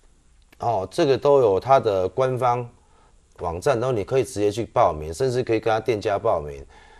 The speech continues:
好，你要准备的是什么？把你的作品做好，把你的图案画好。哦，再来就是，其实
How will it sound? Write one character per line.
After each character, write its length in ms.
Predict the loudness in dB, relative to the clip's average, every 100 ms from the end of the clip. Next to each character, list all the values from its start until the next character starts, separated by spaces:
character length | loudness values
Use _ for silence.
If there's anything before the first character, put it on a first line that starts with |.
| -20
好， 160 | -8 -4
你 120 | 2
要 140 | 4 4
准 280 | 2 0
备 180 | 4 4
的 100 | 4
是 120 | 0
什 140 | -4 -4
么？ 200 | -4 -10 _ _ _
把 140 | 0 0
你 140 | 0
的 80 | -2
作 240 | 0 0
品 160 | 0 -6
做 240 | -4 -4
好， 260 | -6 -16 -20 _ _ _ _
把 140 | -2
你 140 | 0 0
的 100 | -2
图 160 | -4
案 180 | -4 -4
画 220 | 0 0
好。 320 | 0 -10 -18 _ _ _ _ _
哦， 200 | -18 -16 -18 _ _
再 140 | -6 -4
来 120 | -2
就 140 | -4
是， 480 | -6 -4 -2 -2 -4 -10 -20 -20 -20 -20 -20 _ _ _
其 220 | 2 2
实 560 | 4 2 4 6 4